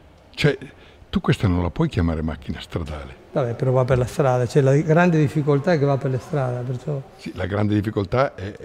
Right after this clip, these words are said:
Speaker 1: è farla collaudare, una
Speaker 2: Sì,
Speaker 1: macchina del
Speaker 2: om-,
Speaker 1: genere.
Speaker 2: omologarla e tutto.
Speaker 1: Eh.
Speaker 2: Cioè, oggi bisogna fare circa un milione di chilometri per,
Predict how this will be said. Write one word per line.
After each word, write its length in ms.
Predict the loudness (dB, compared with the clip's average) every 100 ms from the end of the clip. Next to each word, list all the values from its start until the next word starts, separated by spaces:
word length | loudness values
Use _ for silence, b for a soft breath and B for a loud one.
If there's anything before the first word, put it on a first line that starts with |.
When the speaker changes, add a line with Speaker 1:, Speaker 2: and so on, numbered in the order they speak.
| -16
Speaker 1:
è 100 | -10 -8
farla 340 | -4 -2 -4
collaudare, 840 | -2 -2 0 4 2 2 -4 -8 -8
una 160 | -8
Speaker 2:
Sì, 60 | -4
Speaker 1:
macchina 280 | -4 -2 -2
del 140 | -2
Speaker 2:
om-, 40 |
Speaker 1:
genere. 180 | -2 0
Speaker 2:
omologarla 720 | 2 4 4 4 4 4 2 -2
e 40 |
tutto. 280 | -2 -4 -2
Speaker 1:
Eh. 60 | 4
Speaker 2:
Cioè, 120 | 8
oggi 220 | 8 8
bisogna 360 | 4 2 2 2
fare 220 | 4 2
circa 480 | 2 -2 0 -4 -4 B B B
un 180 | 8 10
milione 400 | 8 8 6 6
di 100 | 4
chilometri 600 | 2 2 4 2 0 -2
per, 420 | 0 0 2 -2